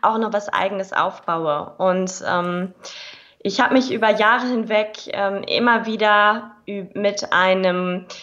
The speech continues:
ähm, ja, guten Bekannten getroffen. Den, äh, hab ich tatsächlich damals über Facebook kennengelernt, hier in Paderborn. Ähm, das ist der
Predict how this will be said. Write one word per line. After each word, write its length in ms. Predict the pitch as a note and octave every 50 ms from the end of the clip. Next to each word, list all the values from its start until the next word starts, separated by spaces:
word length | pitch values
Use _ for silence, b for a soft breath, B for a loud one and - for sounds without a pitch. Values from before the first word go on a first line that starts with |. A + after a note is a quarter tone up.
| B B B B B _ _ _ -
ähm, 280 | - F3+ F3+ F3+ F3 F3+
ja, 180 | F#3 G#3+ A3+ G#3+
guten 280 | - A#3+ B3 - A3+
Bekannten 400 | G#3+ G#3+ - - - - - -
getroffen. 580 | A#3+ - - - - F3+ F3+ F3+ - F3 F3+ F3+
Den, 240 | F#3 F#3 F#3+ F#3+ F3+
äh, 60 | - - G3
hab 120 | G#3+ A3 C#4
ich 80 | -
tatsächlich 440 | - A#3 A3 - A3 A3 G#3+ G#3+ A3+
damals 320 | G#3 G#3+ A#3 A#3 A3 A3+
über 160 | - - G3 F#3+
Facebook 380 | - D#4 A4+ A4+ - - C#4+
kennengelernt, 560 | - C4 G#3 G#3+ F#3+ F#3 E3+ E3 D#3+ D3+ E3
hier 140 | - A#3 A3+
in 80 | A3 A#3
Paderborn. 680 | A#3+ B3+ A3+ A3+ G3+ F3+ G3 A#3+ B3+ A3 G#3 B3+ F4 B B B B B B B B B -
Ähm, 300 | F#3+ G3+ G3 G3+ G#3+ G3
das 180 | G3+ G3+ G3+
ist 260 | - - A3+ - -
der 360 | - G#3 G#3 G3+ G3+ G3 F#3+